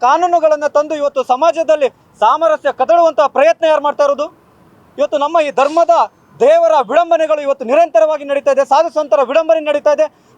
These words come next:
ಅದರ ವಿರುದ್ಧ ಇವತ್ತು ಅನೇಕ ಮುಸಲ್ಮಾನರು, ಅನ್ಯ ಧರ್ಮೀಯರು ಮಾತಾಡ್ಬೋದು. ಇವತ್ತು ನಾವು ಇವತ್ತು ಅವರ ನಿಜ ಏನ್ ನಮ್ಮ ಸುಳ್ಳನ್ನ ಹೇಳಿ ಇವತ್ತು ನಮ್ಮ ಧರ್ಮದ ವಿಡಂಬನೆಯನ್ನು ಮಾಡ್ತಾ ಇದ್ದಾರೆ, ಅದನ್ನ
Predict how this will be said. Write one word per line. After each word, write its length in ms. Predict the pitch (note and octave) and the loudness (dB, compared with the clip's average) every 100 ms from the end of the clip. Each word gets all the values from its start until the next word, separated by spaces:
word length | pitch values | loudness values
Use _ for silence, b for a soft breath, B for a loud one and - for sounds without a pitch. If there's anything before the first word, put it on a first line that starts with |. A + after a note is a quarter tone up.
| G3+ | 0
ಅದರ 160 | B3 F#4 E4 | 2 0 -2
ವಿರುದ್ಧ 200 | E4 E4+ E4+ | -2 0 0
ಇವತ್ತು 200 | D#4+ C4 | 0 0
ಅನೇಕ 180 | C4 D#4+ D4+ | 0 -2 -2
ಮುಸಲ್ಮಾನರು, 520 | C#4 D#4+ D#4 D#4 D4+ D4 | -2 -4 -2 -2 -2 -2
ಅನ್ಯ 120 | D4 D#4+ | -2 0
ಧರ್ಮೀಯರು 300 | D#4 D#4 D#4+ D4+ | 0 0 -2 0
ಮಾತಾಡ್ಬೋದು. 440 | D4 D4+ C#4 B3 C#4+ _ b b | 0 0 -2 -4 -6 _ b b
ಇವತ್ತು 220 | B3 C4 G#3+ | -2 -2 0
ನಾವು 200 | G#3+ E4+ F4+ E4+ | 2 2 2 -2
ಇವತ್ತು 220 | D#4+ D#4+ C4 | 0 0 0
ಅವರ 160 | C#4 D#4+ C4 - _ _ - F#3+ | 2 2 0 -4 _ _ -14 -12
ನಿಜ 140 | B3 A#3+ G3 F#3 A#3+ | -6 -8 -8 -4 -2
ಏನ್ 120 | D4+ | -2
ನಮ್ಮ 120 | D4 B3+ | -4 -4
ಸುಳ್ಳನ್ನ 360 | D4+ E4+ F4 E4 | -2 0 2 2
ಹೇಳಿ 180 | D#4 D#4+ D#4+ | 2 0 -2
ಇವತ್ತು 180 | D4+ D4 | -4 -4
ನಮ್ಮ 100 | D4 C4+ C#4 | -4 -2 -2
ಧರ್ಮದ 240 | D4 D4+ C#4 | 0 -2 0
ವಿಡಂಬನೆಯನ್ನು 440 | D#4+ E4+ E4 D4+ C#4+ | 0 2 0 -2 -4
ಮಾಡ್ತಾ 180 | - C4+ | -2 -2
ಇದ್ದಾರೆ, 160 | C#4 D#4 b b A#3+ | 0 -2 b b 0
ಅದನ್ನ 200 | B3+ F4 | 2 0